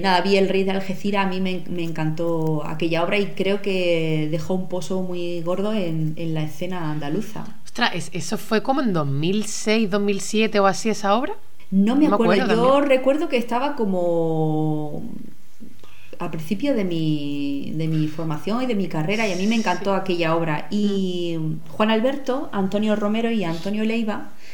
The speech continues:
Speaker 1: eran los feos. Tenían su compañía, los feos, eh,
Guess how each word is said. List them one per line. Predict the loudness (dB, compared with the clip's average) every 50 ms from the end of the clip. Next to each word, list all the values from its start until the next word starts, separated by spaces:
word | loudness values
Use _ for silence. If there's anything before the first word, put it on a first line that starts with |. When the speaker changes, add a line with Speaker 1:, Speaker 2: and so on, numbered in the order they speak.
| -6 -4 -2
Speaker 1:
eran | 0 0 2 2
los | 2 0
feos. | 0 0 0 2 2 2 -2 -4 -6 -8 -8 -8 -8 -8 -8 -8 -8 -8 -8 -6
Tenían | -6 -6 -4
su | -4 -4 -2
compañía, | -2 -2 -2 -2 -2 -2 -2 0 -2
los | -2 -2 -4
feos, | -2 0 0 0 0 0 -2 -4 -6 -8 -8 -8 -8 -8 -8 -8 -8 -8 -8 -8 -8 -8 -8 -6 -4
eh, | -2 0 0 0 0 0 0 0 2 2 2 2 2 2 0 0